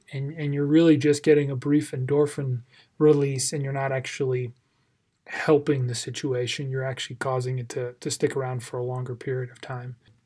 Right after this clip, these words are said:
Uh, the other way to treat it, uh, is basically a dose pack, so some sort of co-, cortisone or, or a steroid treatment,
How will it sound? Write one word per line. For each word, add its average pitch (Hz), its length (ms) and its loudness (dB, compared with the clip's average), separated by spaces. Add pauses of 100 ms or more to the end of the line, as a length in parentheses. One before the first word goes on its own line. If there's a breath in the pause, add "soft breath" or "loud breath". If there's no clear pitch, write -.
(560)
Uh, 151 160 4
the 165 140 10
other 185 200 12
way 170 200 10
to 160 100 8
treat 190 480 2
it, 175 220 6 (220)
uh, 135 220 -4
is 139 440 -6 (200)
basically 156 340 4
a 131 40 4
dose 156 260 8
pack, 151 500 -2
so - 180 -4
some 131 240 -4
sort 127 160 -4
of 123 160 -6
co-, - 240 -14
cortisone 143 560 2
or, 127 200 -4
or 131 260 -8
a - 20 -8
steroid 139 680 2
treatment, 175 560 -2